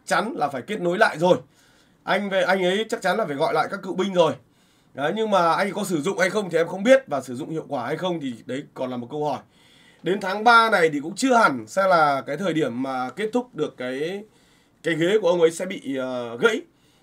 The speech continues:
Là bởi vì sao? Bởi vì là theo cái, ờ, theo cái tính toán và cam kết của hai bên thì Liên đoàn bóng đá Việt Nam và huấn luyện viên Philip Chu Xie sẽ ngồi xem lại hợp đồng khi mà cái, ờ, vòng loại thứ hai của World Cup hai nghìn không trăm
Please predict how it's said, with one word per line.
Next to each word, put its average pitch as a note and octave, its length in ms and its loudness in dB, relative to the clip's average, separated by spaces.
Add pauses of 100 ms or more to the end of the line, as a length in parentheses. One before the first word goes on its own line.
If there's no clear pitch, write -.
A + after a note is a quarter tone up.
Là D#3+ 160 0
bởi E3 160 6
vì D#3+ 160 -4
sao? G#3 240 4
Bởi D#3+ 100 0
vì D3+ 140 -4
là C#3+ 240 0 (1000)
theo A#3+ 380 8
cái, F3+ 420 2
ờ, F3+ 340 -2 (360)
theo G#3+ 200 -2
cái F#3 100 -6
tính G3+ 220 -8
toán F#3+ 300 2 (560)
và D#3 320 2
cam G#3 280 -2
kết B3 220 4
của B2+ 100 -8
hai F3+ 180 0
bên G#3+ 240 10 (600)
thì D#3 80 -6
Liên A#3 340 2
đoàn F3 240 4
bóng D#3+ 120 0
đá F3 120 4
Việt F3+ 140 -6
Nam G3+ 280 2 (520)
và D#3 180 4
huấn E3 180 4
luyện A3 100 -2
viên G#3+ 140 0
Philip G#3+ 260 -4
Chu G3+ 140 -6
Xie G3 220 -4
sẽ - 120 -6
ngồi F3+ 300 2
xem G#3 300 0
lại F3 160 2
hợp D#3 160 -4
đồng E3+ 240 6 (580)
khi A#3+ 420 2
mà D#3+ 280 2 (460)
cái, D3+ 240 0
ờ, G3 200 4
vòng D#3+ 200 -2
loại D3+ 160 -2
thứ D3 180 -6
hai G#3+ 360 4
của B2 100 -14
World D#3 140 -4
Cup G3 120 -2
hai F3+ 100 -2
nghìn D#3 120 -2
không D3 100 -6
trăm D3+ 120 -4